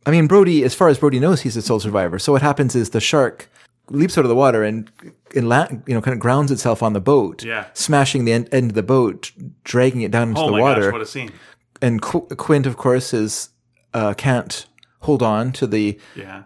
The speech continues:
Speaker 1: to
Speaker 2: Brody holds him, uh, holds his hand,
Speaker 1: Try,
Speaker 2: slips
Speaker 1: tries
Speaker 2: out.
Speaker 1: to, yeah, and then he f-, slides and f-, it goes into the shark's mouth,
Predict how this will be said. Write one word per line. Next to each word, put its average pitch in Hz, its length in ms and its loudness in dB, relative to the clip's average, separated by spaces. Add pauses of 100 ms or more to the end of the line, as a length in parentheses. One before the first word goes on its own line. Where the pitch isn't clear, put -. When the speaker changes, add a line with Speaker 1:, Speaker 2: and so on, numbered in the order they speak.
Speaker 1:
to 127 200 0
Speaker 2:
Brody 139 280 0
holds 127 320 -8
him, 131 320 -10
uh, 110 220 -4
holds 120 200 -12
his 120 140 -18
hand, 117 380 -10
Speaker 1:
Try, 131 220 2
Speaker 2:
slips 127 200 -6
Speaker 1:
tries 135 240 0
Speaker 2:
out. 123 60 -4
Speaker 1:
to, 120 80 0
yeah, 113 380 0
and 113 220 2
then 117 200 2
he 123 80 0
f-, - 160 -8 (260)
slides 113 380 0
and 110 120 -2
f-, - 220 -16
it 123 60 -4
goes 117 180 0
into 110 160 -6
the 101 240 -4
shark's 113 300 -2
mouth, 120 160 0